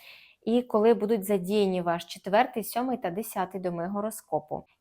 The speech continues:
І наскільки б важко вам би не було розібратися з балансуванням між роботою, домом і вашими стосунками, все ж таки, е,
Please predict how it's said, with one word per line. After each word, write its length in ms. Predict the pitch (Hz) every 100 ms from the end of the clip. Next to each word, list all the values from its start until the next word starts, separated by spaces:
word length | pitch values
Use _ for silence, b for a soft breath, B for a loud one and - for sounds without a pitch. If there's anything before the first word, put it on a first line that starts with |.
| -
І 200 | 202 185
наскільки 540 | 190 - 226 220 208
б 140 | 165 -
важко 480 | 170 190 180 - 175
вам 240 | 170 165
би 140 | 165 170
не 160 | 175
було 460 | 165 190 190 170 - B _
розібратися 840 | 196 185 185 185 180 160 - 170
з 340 | 170 165 175 175 B B -
балансуванням 1040 | 160 196 202 202 - 196 185 165 165 170
між 300 | 180 180 -
роботою, 760 | 185 190 185 185 175 175 156 160
домом 580 | 160 165 190 170 156 156
і 180 | 180 180
вашими 640 | - 175 175 170 160 156
стосунками, 840 | - - 190 185 196 285 285 175 156 b b
все 280 | - - 196
ж 120 | 196
таки, 280 | - 175 -
е, 160 | 170